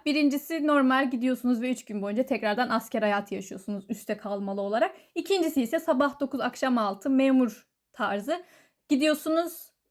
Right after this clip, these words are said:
eğitimlerinizi alıyorsunuz ve evinize geliyorsunuz. Üç gün boyunca bu şekilde git gel yapıyorsunuz. Bu şekilde bir sistemleri var.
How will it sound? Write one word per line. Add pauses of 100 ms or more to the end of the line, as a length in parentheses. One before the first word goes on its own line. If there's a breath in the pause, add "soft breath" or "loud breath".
eğitimlerinizi
alıyorsunuz
ve
evinize
geliyorsunuz.
Üç
gün
boyunca
bu
şekilde
git
gel
yapıyorsunuz. (460 soft breath)
Bu
şekilde
bir
sistemleri
var.